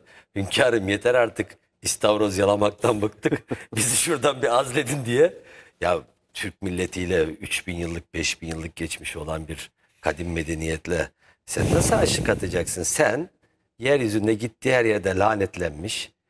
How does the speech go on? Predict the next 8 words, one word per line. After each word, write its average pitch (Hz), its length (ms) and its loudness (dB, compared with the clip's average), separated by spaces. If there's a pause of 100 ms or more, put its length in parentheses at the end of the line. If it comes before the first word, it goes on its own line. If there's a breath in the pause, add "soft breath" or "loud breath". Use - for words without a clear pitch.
(160)
peygamberini 113 720 2
kesmiş, - 580 -4
kovulmuş, 101 880 0 (460)
şeytanın 143 800 2 (380)
taraftarı 143 680 4
olan 131 400 4
bir 160 180 4
kavimsin. 143 800 0